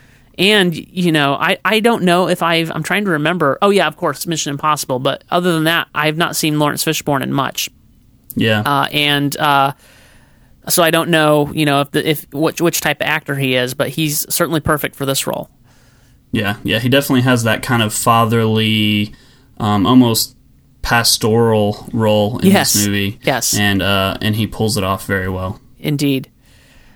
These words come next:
Speaker 1: Now, I'd, I'd kinda like to talk a little bit about The Matrix as a concept, because that,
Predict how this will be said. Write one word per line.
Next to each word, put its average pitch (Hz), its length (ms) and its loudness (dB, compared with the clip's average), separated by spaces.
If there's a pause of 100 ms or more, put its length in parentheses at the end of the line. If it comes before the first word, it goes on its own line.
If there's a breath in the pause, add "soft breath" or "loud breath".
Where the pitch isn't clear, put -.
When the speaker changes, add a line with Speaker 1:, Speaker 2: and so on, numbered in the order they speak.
(680 loud breath)
Speaker 1:
Now, 208 160 2
I'd, 214 140 -2
I'd 214 140 -4
kinda 370 160 0
like 240 140 0
to - 60 -8
talk 175 220 0
a 170 60 -2
little 175 160 2
bit 175 120 4
about 156 280 -2
The 147 60 -2
Matrix 143 600 0
as 143 140 -6
a 123 40 -6
concept, - 720 -2
because 147 300 -2
that, 202 280 0